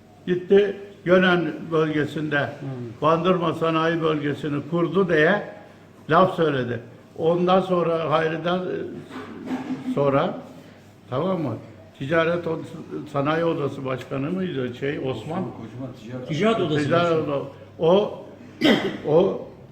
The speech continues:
Speaker 1: da o gün oradaydı, o heyet geldiği zaman, tamam mı? Vali de oradan şey yapıyor,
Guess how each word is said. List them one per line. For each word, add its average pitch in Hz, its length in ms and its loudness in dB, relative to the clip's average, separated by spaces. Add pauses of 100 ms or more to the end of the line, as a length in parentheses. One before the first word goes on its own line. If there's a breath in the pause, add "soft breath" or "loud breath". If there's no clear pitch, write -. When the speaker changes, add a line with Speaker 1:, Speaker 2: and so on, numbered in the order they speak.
(260)
Speaker 1:
da 147 140 0
o 156 120 2
gün 151 180 0
oradaydı, 139 800 0
o 123 300 -2
heyet 131 380 2
geldiği 127 400 -2
zaman, 127 400 -2 (540 loud breath)
tamam 156 320 -2
mı? 123 160 -4 (500 loud breath)
Vali 156 380 2
de 196 60 2
oradan 175 540 0 (640)
şey 170 180 6
yapıyor, 131 460 4